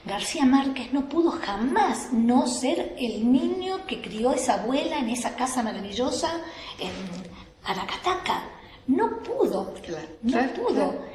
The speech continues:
Speaker 1: Y sin embargo, todos, todas sus novelas y sus cuentos no necesariamente es él. Neruda no pudo zafar de sus, de sus caracolas, de sus mares, de su, no pudo.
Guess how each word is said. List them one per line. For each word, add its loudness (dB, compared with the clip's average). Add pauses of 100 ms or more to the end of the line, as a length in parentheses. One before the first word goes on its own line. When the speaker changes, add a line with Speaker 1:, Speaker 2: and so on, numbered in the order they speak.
(200)
Speaker 1:
Y -4
sin 0
embargo, 2 (440)
todos, 2
todas -4
sus -6
novelas 4
y -8
sus -2
cuentos 4 (160)
no 0
necesariamente 2
es -8
él. -8 (500)
Neruda 6
no 2
pudo 4
zafar 0
de -2
sus, -4 (440)
de -2
sus -6
caracolas, 4
de -4
sus -8
mares, 0
de -6
su, -8
no -4
pudo. -10